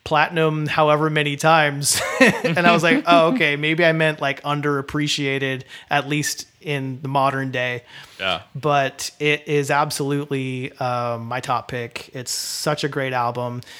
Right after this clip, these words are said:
Speaker 1: It sounds like the eighties, but not in, like, the kitschy, computery kind of way.
Speaker 2: Uh-huh.
Speaker 1: Um, and some amazing musicianship on that album, and it definitely gets my pick.
Speaker 2: Now,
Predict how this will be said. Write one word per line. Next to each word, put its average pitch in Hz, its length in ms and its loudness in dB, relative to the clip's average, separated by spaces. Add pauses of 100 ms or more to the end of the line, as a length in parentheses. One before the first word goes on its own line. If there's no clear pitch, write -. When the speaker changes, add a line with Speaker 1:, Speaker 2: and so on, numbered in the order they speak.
(240)
Speaker 1:
It 160 300 0
sounds 202 640 2
like 208 220 4
the - 160 0
eighties, 180 360 2
but 160 200 -2
not 147 320 0
in, 156 220 0
like, 143 300 -2
the 135 120 -6
kitschy, 156 680 -4
computery 165 760 0
kind 180 280 0
of 190 120 0
way. 208 360 0 (260)
Speaker 2:
Uh-huh. 110 340 -4
Speaker 1:
Um, 123 600 -2 (240)
and 139 340 -2
some 135 400 -6 (320)
amazing 151 600 0
musicianship 131 760 -6
on 120 140 -6
that 117 160 -6
album, 117 520 -8
and 127 260 -6
it 120 260 -12
definitely 131 340 -8
gets 117 220 -12
my 117 120 -8
pick. 113 300 -12 (360)
Speaker 2:
Now, 123 300 0